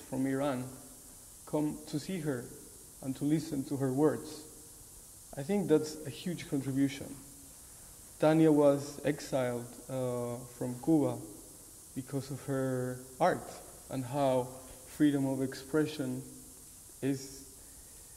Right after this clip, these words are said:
is a structural part of her work, going against the government, going ag-,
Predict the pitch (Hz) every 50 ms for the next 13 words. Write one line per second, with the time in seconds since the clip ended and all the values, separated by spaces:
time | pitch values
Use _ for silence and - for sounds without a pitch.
0 | - - - - - - - - 143 139 127 131 143 131 135 131 131 131 131 131
1 | 131 131 131 - - - - - - - 208 202 - - - 151 135 135 127 -
2 | - 135 131 131 127 120 131 135 127 127 139 147 139 127 131 123 - - - -
3 | - - - - - - - - - - - - - - - - - - - -
4 | 139 139 143 151 151 147 135 131 147 151 151 160 156 - - - 151 139 131 135
5 | 143 143 139 139 139 135 131 123 120 120 120 - - 139 139 139 135 135 131